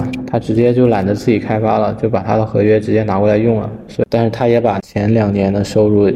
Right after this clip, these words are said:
十还是二十，呃，直接贡献给 Aave。这个 Aave 也是被通知的，他们都不知道这件事情。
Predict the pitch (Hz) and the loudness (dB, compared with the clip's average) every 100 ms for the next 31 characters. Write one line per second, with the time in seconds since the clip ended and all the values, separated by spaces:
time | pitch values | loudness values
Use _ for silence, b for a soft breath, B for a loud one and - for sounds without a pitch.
0 | - 101 123 139 101 113 120 104 - - | -2 -2 0 0 -2 -2 -2 -2 -6 -12
1 | - - _ - 101 113 110 120 104 113 | -14 -16 _ -6 0 2 2 0 0 -2
2 | 101 92 - 107 98 98 - - - - | 0 0 2 2 2 0 -6 -14 -14 -6
3 | 110 123 147 135 120 98 - - 147 - | 0 2 4 4 2 2 0 0 0 2
4 | 113 110 110 101 98 - 117 113 117 120 | 0 0 0 0 -2 -2 -2 0 0 0
5 | 117 131 113 104 101 - 113 110 | 2 2 2 0 -2 -2 -4 -6